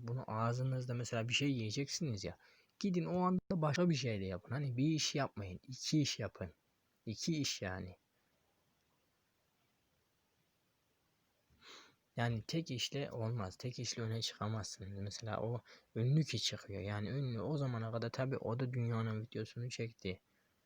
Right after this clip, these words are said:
O da bir şey yaptı. Yavaş yavaş büyüdü. Siz de yavaş yavaş büyüyeceksiniz. Bakın ben de hiç inanmazdım mesela otuz beş bin takipçim olacağına. Ama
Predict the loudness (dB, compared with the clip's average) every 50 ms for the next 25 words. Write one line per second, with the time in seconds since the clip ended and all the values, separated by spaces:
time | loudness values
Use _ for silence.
0 | _ _ _ _ _ -2 -2 0 2 2 2 2 0 0 0 0 0 2 0 -2
1 | -2 -4 -8 -6 -2 0 0 2 2 0 2 2 2 2 2 0 0 -2 -4 -6
2 | -4 -4 -2 -2 -4 -6 -8 -10 _ _ _ -6 -6 -4 -4 -2 0 0 0 0
3 | 0 -2 -4 -6 -4 -2 0 0 0 -2 -4 -4 -2 -2 0 0 0 0 -2 -2
4 | -4 -4 -4 -2 -2 -4 -4 -2 -4 -2 2 2 2 2 2 0 -2 -2 -4 -4
5 | -2 0 0 0 2 2 0 0 0 0 -2 -2 -2 -4 -4 -4 -4 -4 -4 -6
6 | _ -18 -20 -20 -20 -20 -20 -20 _ _ _ -20 -20 _ -8 -8 -8 -6 -4 -4
7 | -2 0 0 0 0 0 -2 -4 -4 -2 -4 -4 -4 -4 -8 -10 -8 -4 -2 -2
8 | -2 -2 -2 -4 -4 -4 -4 -4 -4 -4 -4 -6 -6 -8 -12 _ _ _ _ _
9 | _ _ _ _ _ _ _ _ _ _ _ _ _ _ _ _ _ _ _ _
10 | -20 -20 _ _ -10 -8 -6 -4 -4 -6 -6 -8